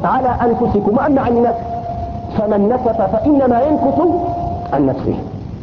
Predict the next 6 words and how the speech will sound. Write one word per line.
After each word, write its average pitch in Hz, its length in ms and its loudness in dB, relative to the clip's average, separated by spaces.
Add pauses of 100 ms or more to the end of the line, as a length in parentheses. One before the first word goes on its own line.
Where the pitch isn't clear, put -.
(1600)
أيها 254 240 2
الإخوة، 220 420 0 (920)
نعتقد 240 640 2 (1040)
أن 269 220 4 (120)
خطة 262 380 0
المكر 240 340 2